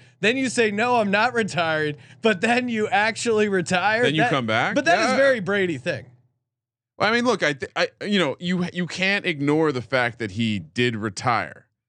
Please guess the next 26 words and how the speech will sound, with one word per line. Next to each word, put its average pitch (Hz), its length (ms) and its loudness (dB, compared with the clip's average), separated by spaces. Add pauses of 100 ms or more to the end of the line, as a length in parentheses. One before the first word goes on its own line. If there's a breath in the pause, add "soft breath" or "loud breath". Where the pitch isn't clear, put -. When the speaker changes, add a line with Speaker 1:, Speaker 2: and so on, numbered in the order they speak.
(120)
Speaker 2:
He 135 140 0
had 139 240 0
a 165 80 0
moment 131 380 0
where 131 100 -2
he 127 60 0
said 139 180 -2
he 139 80 2
was 135 180 0
done. 123 340 -2 (420)
Speaker 1:
Yes. 113 260 -6
Speaker 2:
Some, 160 340 -2
some 175 320 0
sports, 214 420 0
it's 147 140 -10
hard 165 300 0
to, 151 220 -2
it's 127 320 -2
hard 165 240 2
to 160 80 -2
get 160 180 0
that 156 240 0
pedal 165 340 0
back 131 480 -2
down, 117 500 -2
right? 107 380 -2